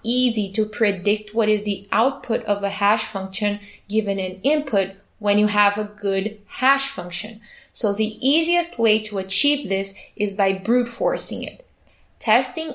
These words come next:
all possibilities until you find something that matches that which you are looking for. Therefore, to add a block to the chain,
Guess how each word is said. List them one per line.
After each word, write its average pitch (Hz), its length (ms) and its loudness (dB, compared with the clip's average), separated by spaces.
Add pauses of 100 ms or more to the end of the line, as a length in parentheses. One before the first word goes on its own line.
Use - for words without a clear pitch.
all 220 320 4
possibilities 233 760 2
until 202 400 0
you 262 140 2
find 269 340 0
something 202 380 0
that 185 240 0
matches 202 500 2
that 202 300 2
which 208 220 -4
you 220 80 0
are 202 120 2
looking 202 380 -4
for. - 320 -10 (1900)
Therefore, 196 640 0 (200)
to - 260 -4
add 240 320 4
a 277 80 -2
block 190 400 2
to 214 120 -6
the 180 140 -6
chain, 196 480 -6